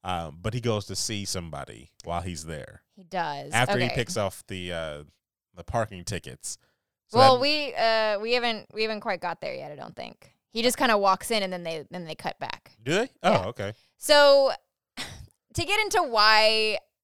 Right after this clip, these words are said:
Speaker 2: I flipped
Speaker 1: Can you?
Speaker 2: the fuck out, this all, 'cause, I mean, it's not a spoiler to say that this just doesn't happen here.
Speaker 1: Oh, it hasn't, it doesn't happen yet.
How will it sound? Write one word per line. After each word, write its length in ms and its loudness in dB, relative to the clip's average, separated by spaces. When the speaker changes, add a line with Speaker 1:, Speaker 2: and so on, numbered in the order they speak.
Speaker 2:
I 160 2
flipped 440 -4
Speaker 1:
Can 220 4
you? 280 2
Speaker 2:
the 60 -14
fuck 320 2
out, 420 0
this 360 0
all, 260 2
'cause, 200 -6
I 60 0
mean, 140 -4
it's 140 -6
not 140 2
a 40 0
spoiler 340 2
to 80 -2
say 160 -2
that 160 -12
this 140 -2
just 220 -6
doesn't 280 -8
happen 380 -8
here. 320 -20
Speaker 1:
Oh, 160 6
it 140 0
hasn't, 280 -4
it 80 -4
doesn't 240 0
happen 260 -4
yet. 200 -12